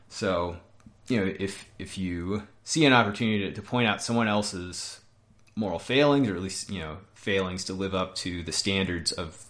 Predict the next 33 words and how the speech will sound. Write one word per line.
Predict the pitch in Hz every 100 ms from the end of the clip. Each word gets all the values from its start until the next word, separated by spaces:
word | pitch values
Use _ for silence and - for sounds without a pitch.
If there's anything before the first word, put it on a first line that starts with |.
| -
of | 95
the | 73
group, | 95 95 123 - - - - - - - -
you | 110
can | 117 117 - -
not | 104 147 156
only | 165 156 117
kind | 101 117
of | 101
take | 143 131
down | 117 92
a |
rival, | 87 95 135 139 87
perhaps, | - - 98 90 - - - - -
but | 113
you | 131
can | 127
show, | 117 - 165 185
you | 110 104 101
know, | 90 - - -
through, | 113 101 - - - - -
uh, | 95 87 85 101 - - - -
through | 101 95
leveling | 101 131 127 113
an | 107
accusation | 107 98 92 92 98 - 95 90 90 -
yourself, | - 85 - 151 139 95 - - -
that | 104
you | 101 131 208
take | 208 107 90 85 -
the | 101
values | 98 98 98 95 90 -
of | - 92 -